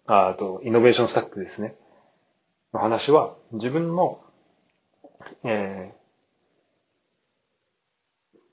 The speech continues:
まあ、この、まあ、ピュアな何かこれを成し、まあ、イノベーションっていうのも多分結構、まあ、わかりやすい言葉だけど、まあ、これも、まあ、身近だとちょっと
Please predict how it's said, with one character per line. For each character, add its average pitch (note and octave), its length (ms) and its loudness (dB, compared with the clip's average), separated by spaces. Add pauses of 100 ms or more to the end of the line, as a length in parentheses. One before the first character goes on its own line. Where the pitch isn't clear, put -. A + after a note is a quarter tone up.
(460)
ま C#3 60 0
あ、 - 20 -6
こ A#2+ 220 8
の、 G2+ 420 -2 (280)
ま B2 100 2
あ、 - 20 -8
ピ - 160 2
ュ E3 80 10
ア A2+ 100 10
な A2 340 2 (120)
何 A2+ 140 -6
か F#2 100 -6
こ G#2 320 0
れ G#2+ 100 2
を G#2 300 2 (800)
成 G#2 160 -2
し、 - 180 -8 (480)
ま A2 100 0
あ、 - 20 0
イ A2+ 60 0
ノ D3 140 6
ベ G3+ 140 4
ー G3 60 2
シ G3+ 80 -4
ョ G3 140 0
ン - 20 -8
っ E3 40 -12
て - 100 -4
い - 20 2
う - 40 0
の A#2+ 60 0
も G#2+ 80 -2
多 G#2+ 120 -2
分 F#2+ 160 -8
結 - 180 -10
構、 - 280 -12 (1700)
ま A#2 100 6
あ、 - 20 10
わ A2+ 100 10
か - 80 6
り D#3 80 8
や D#3+ 100 6
す - 120 -2
い E3 60 2
言 A#2+ 100 -2
葉 A2 180 2
だ G2 140 -4
け - 100 -8
ど、 A2+ 180 0
ま A2+ 240 0
あ、 - 20 -14
こ - 180 -4
れ E3 40 4
も、 D#3+ 300 0 (480)
ま D#3 280 4
あ、 C3 40 -6
身 G#2 200 -4
近 D#3+ 280 2
だ G3 100 6
と - 140 0
ち - 100 -4
ょ - 20 -14
っ - 40 -20
と - 180 -8